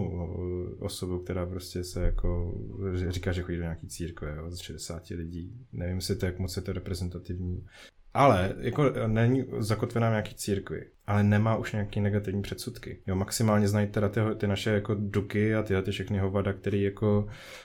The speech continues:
e, nadávají na všechny možný menšiny a krajou všechny možný průsery. Ale když jim někdo řekne: „No, víte, já dělám prideový bohoslužby,“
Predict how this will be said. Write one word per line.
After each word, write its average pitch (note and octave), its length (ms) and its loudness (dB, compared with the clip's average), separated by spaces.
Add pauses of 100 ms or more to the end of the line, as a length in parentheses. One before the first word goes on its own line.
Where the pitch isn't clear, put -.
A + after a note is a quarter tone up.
(120)
e, G2 200 4
nadávají G2+ 500 4
na G2 80 6
všechny G2+ 280 -2
možný G2 260 2
menšiny G2+ 800 0
a F#2+ 400 -2
krajou G2 280 0
všechny - 240 -6
možný G2+ 200 0
průsery. G2 640 -4 (420)
Ale G2+ 260 4
když G2 200 4
jim G#2 100 4
někdo G#2 180 4
řekne: G#2 300 4
„No, A2 220 6
víte, A2 240 4
já G#2+ 120 6
dělám A2 200 4
prideový G#2 340 6
bohoslužby,“ F#2 800 2